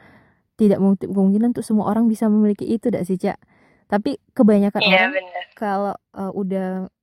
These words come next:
Speaker 1: eh, perspektif orang itu kalau lihat anak ilkom pasti, "Wah, ini nih pinter ngomong nih,"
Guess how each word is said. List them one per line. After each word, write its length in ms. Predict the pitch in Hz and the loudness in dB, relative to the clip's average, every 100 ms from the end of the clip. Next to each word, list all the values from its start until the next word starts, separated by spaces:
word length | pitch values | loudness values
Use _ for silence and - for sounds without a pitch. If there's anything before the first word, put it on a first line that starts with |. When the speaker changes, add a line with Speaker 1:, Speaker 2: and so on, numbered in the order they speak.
| _ _ _ 185 | _ _ _ -10
Speaker 1:
eh, 380 | 190 190 185 185 | -6 -6 -6 -8
perspektif 460 | 190 - 196 190 - | -10 -8 -8 -8 -6
orang 240 | 185 180 | -2 -2
itu 140 | 208 | -2
kalau 160 | 254 - | -4 -6
lihat 200 | 185 180 | -6 -4
anak 180 | 175 180 - _ - | -4 -6 -8 _ -6
ilkom 420 | 175 170 - 233 - _ _ _ _ | -6 -6 -4 -6 -6 _ _ _ _
pasti, 400 | 190 180 - 269 - _ _ _ _ - | -6 -4 -4 -6 -8 _ _ _ _ -6
"Wah, 220 | 156 151 | -2 0
ini 240 | 160 175 | 0 2
nih 220 | 208 226 - _ _ _ _ _ _ _ _ _ _ _ | 2 0 -4 _ _ _ _ _ _ _ _ _ _ _
pinter 220 | 190 185 | -4 -2
ngomong 400 | 175 185 190 196 | 0 2 2 2
nih," 160 | 190 | 2